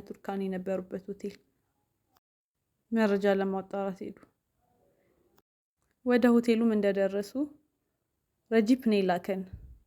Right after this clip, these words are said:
ከመንግስት አካል ነው የመጣ ነው ጥያቄ ለመጠየቅ። ስንገምት አንተ አድናን ነህ» ብሎ ጠየቀው። «አድናን፣ ሚስተር አድናን አንተን ነው የሚፈልጉት» አለው።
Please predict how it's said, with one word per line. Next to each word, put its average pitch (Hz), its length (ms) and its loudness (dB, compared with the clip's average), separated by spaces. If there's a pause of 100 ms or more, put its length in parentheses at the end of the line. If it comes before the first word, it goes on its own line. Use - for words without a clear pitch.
(400)
ከመንግስት 226 460 0
አካል 196 280 -2
ነው 190 100 -2
የመጣ 190 260 -8 (120)
ነው 196 180 -4
ጥያቄ 208 320 2 (100)
ለመጠየቅ። 185 640 -2 (720)
ስንገምት 226 540 4
አንተ 208 200 0 (560)
አድናን 214 520 2
ነህ» 185 240 -4
ብሎ 202 240 -6
ጠየቀው። 185 440 -6 (1080)
«አድናን፣ 233 380 2 (340)
ሚስተር 226 320 0
አድናን 220 280 -2 (200)
አንተን 220 260 2
ነው 208 80 4
የሚፈልጉት» 190 640 -4 (640)
አለው። 190 320 -4